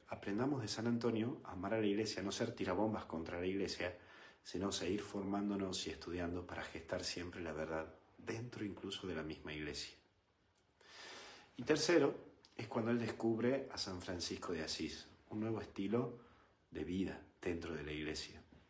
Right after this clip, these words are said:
Y sabes que San Francisco le prohíbe predicar durante mucho tiempo y que su autoridad máxima iba a ser una persona que no sabía leer y escribir, un torpe. Ahí se ve la humildad de Antonio, se cambia el nombre,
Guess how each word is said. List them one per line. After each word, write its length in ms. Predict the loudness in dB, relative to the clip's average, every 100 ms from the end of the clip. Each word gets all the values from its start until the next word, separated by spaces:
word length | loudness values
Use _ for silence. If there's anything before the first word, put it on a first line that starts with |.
| _ _ _ _ _ _ -16
Y 60 | -4
sabes 260 | 2 2 4
que 120 | 4
San 220 | 4 2
Francisco 720 | 2 0 2 0 2 -2 -4 -12 -20 -20 -20 0
le 160 | 4 6
prohíbe 440 | 6 6 6 6
predicar 760 | 4 2 2 0 2 0 0 -4 -14 _ -18 -6
durante 360 | -2 -2 -2
mucho 340 | 0 0 0 0
tiempo 540 | 2 2 0 -4 -8 -12 -20 -20 -12
y 80 | -8
que 120 | -4
su 160 | -2 2
autoridad 440 | 2 4 4 6
máxima 640 | 4 2 0 -2 -4 -4 -8 -10
iba 180 | -4 0
a 40 | 0
ser 200 | 0 0
una 180 | 0
persona 360 | -2 -4 -2 -2
que 100 | -2
no 60 | -2
sabía 280 | 0 2
leer 200 | 2 2
y 60 | 0
escribir, 560 | -4 -6 -6 -4 -6 -12 _ -6
un 160 | -4
torpe. 440 | 0 -2 -2 -12 -16 -20 _ _ _ _ -20 -20 -20 -20 -20 -20 _ _ -4
Ahí 160 | -2
se 120 | 2 2
ve 100 | 4
la 80 |
humildad 400 | 4 2 0 2
de 80 | 2
Antonio, 480 | 0 0 0 0 -4 -10 -20 _ _ _ _ _ _
se 200 | -16 -10
cambia 280 | -6 -2 -2
el 100 | 2
nombre, 400 | 2 2 -2